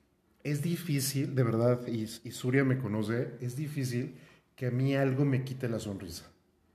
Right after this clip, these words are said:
Es difícil. Soy gruñoncillo.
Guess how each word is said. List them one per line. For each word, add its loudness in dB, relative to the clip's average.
Es -4
difícil. -2
Soy -6
gruñoncillo. 6